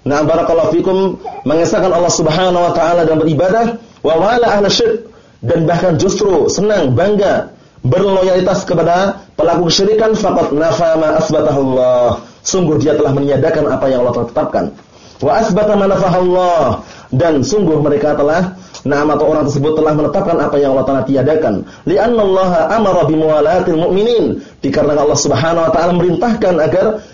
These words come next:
berloyalitas kepada orang-orang mukminin. Wa naha an muwalatil musyrikin. Dan Allah Ta'ala melarang untuk senantiasa, nah, barakal-, barakallahu fikum, berloyalitas kepada orang musyrikin. La tajidu qauman yu'minuna billahi wal yawmil akhir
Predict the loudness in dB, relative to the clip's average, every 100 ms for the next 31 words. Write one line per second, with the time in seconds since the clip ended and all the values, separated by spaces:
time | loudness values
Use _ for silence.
0 | -4 0 0 2 2 2 0 -2 -4 -2
1 | -2 0 0 2 0 0 0 2 2 2
2 | 0 -2 0 2 2 0 0 0 0 2
3 | 2 0 0 0 0 -2 -2 -2 0 -2
4 | -4 -10 -20 -4 -2 0 0 0 0 0
5 | 0 0 0 0 0 -2 -2 -2 -2 0
6 | 0 0 0 0 -2 -8 -20 -18 -4 -2
7 | 0 2 2 2 0 0 0 0 0 0
8 | 0 0 0 0 2 2 2 0 0 -2
9 | -2 0 0 0 0 0 -2 0 0 -2
10 | -2 0 0 0 -2 0 0 0 0 0
11 | 2 0 -2 -4 -8 -2 0 2 2 2
12 | 2 2 2 2 2 2 2 2 2 2
13 | 2 2 2 2 0